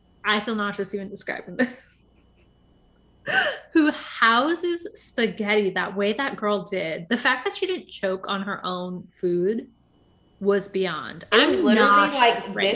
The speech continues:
Speaker 1: now.
Speaker 2: much spaghetti that she slopped in her mouth and was just
Speaker 1: Since listeners can't see that, it was like a pound of spaghetti.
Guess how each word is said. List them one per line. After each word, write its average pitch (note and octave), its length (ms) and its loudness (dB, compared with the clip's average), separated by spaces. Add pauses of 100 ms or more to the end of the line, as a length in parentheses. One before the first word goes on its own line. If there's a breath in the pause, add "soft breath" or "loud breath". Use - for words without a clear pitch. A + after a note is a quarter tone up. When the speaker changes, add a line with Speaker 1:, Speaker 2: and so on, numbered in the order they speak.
Speaker 1:
now. C4+ 60 0
Speaker 2:
much A#3 160 0
spaghetti F#3+ 400 0
that D3+ 140 -4
she G3 180 -10
slopped G#3 1200 -4
in F#3 100 -8
her F#3 140 -10
mouth D#3+ 380 -2
and D#3+ 100 -6
was D#3 160 -6
just D#3 280 -6 (1500)
Speaker 1:
Since B3+ 320 -4
listeners C4+ 400 -4
can't A#3+ 240 -6
see G3 160 -4
that, G3 380 0
it A3+ 160 2
was C#4 180 -2
like C#4 260 -4
a G#3+ 280 2
pound G3 640 -6 (120)
of F#3 220 -8
spaghetti. - 760 -10